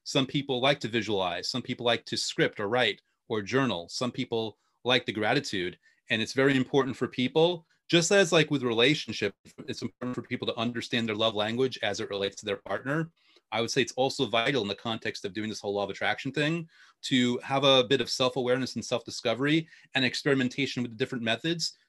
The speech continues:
to say, "Okay, which one do I really enjoy that I'm gonna look forward to tomorrow?" That it doesn't feel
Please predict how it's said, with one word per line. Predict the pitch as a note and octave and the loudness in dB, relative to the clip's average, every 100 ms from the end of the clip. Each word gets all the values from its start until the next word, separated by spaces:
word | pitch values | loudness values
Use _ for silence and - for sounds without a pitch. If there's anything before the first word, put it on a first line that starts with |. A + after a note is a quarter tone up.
| - | -8
to | B2+ | 0
say, | D3 C#3 | 2 2
"Okay, | D#3 D#3+ B2 | 2 2 0
which | A2+ D#3+ - | 0 -2 0
one | D3+ D3 | 0 2
do | C3 | 4
I | A2 | 2
really | G#2 C3 B2+ A#2 | 2 2 2 2
enjoy | G#2 G2 A#2+ C3+ G#2+ F#2+ - _ _ - | -2 -2 0 2 2 -2 -10 _ _ -2
that | A2+ | 0
I'm | A2 | 0
gonna | A#2 G#2 | -2 -2
look | G#2+ | -4
forward | - A2+ A2 A2+ | -4 -2 0 -2
to | G#2+ F2+ | -4 -6
tomorrow?" | - F#2+ E2+ F#2+ - - | -6 -4 -4 -8 -16 -6
That | G#2+ | -4
it | F#2+ | -2
doesn't | B2 A#2 A2 | -2 -2 -4
feel | - A2 G#2 G#2 | -4 -2 -2 -4